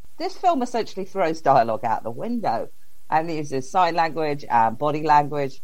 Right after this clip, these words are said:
broken English and whoops and grunts instead. And that's something I find really laudable, and I can't really explain why. It feels like a genuine desire to do something different for the masses, and I think that's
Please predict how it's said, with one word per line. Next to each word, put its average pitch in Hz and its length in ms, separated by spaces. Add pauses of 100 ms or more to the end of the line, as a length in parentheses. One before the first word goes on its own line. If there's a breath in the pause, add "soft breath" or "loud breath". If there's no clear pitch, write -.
broken 143 380
English 131 520
and 107 200
whoops 127 460
and 117 160
grunts 113 380
instead. 135 400 (480 soft breath)
And 233 100
that's 339 180
something 311 360
I - 40
find 202 400 (260)
really 208 300
laudable, 208 640
and 196 80
I 247 40
can't 302 320
really 240 260
explain 175 500
why. 180 420
It 151 120
feels 233 180
like 240 140
a 247 60
genuine 240 800 (380)
desire 180 420
to 156 140
do 151 260
something 143 440
different 110 500 (380)
for 123 260
the 117 100
masses, 110 600
and 117 260
I 117 100
think 117 340
that's - 340